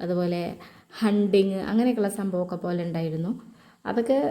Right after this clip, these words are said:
ഏഹ്, മറ്റേ ഡമ്മി വെച്ചുള്ള സംഭവങ്ങൾ കേട്ടോ. പിന്നെ ടണലിൻ്റെ ഉള്ളിൽ കൂടെ പോകുമ്പോൾ മറ്റേ ഒരാൾ വന്നിട്ട്,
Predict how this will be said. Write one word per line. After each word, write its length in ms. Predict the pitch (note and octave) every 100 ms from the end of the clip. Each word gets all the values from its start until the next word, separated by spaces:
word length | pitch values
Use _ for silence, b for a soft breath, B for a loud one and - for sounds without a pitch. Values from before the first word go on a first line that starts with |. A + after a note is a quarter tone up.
| -
ഏഹ്, 220 | A#3+ A#3+ -
മറ്റേ 240 | A3+ A3+
ഡമ്മി 240 | A#3 A#3+ A#3+
വെച്ചുള്ള 400 | A#3+ A#3+ A3+ A3+
സംഭവങ്ങൾ 440 | A3 G#3 F#3 F3+
കേട്ടോ. 180 | F3+ F3
പിന്നെ 200 | F3+ F#3+
ടണലിൻ്റെ 480 | B3 A#3+ G#3+ G#3+ G#3+
ഉള്ളിൽ 140 | A#3 A3+
കൂടെ 200 | G#3+ A3
പോകുമ്പോൾ 420 | G#3+ G#3 G3 G3+ G#3+ B B B _
മറ്റേ 300 | G3+ G3+ G3 G3 G3 - - _ -
ഒരാൾ 260 | A3 A3 A3
വന്നിട്ട്, 340 | A3+ A3 A3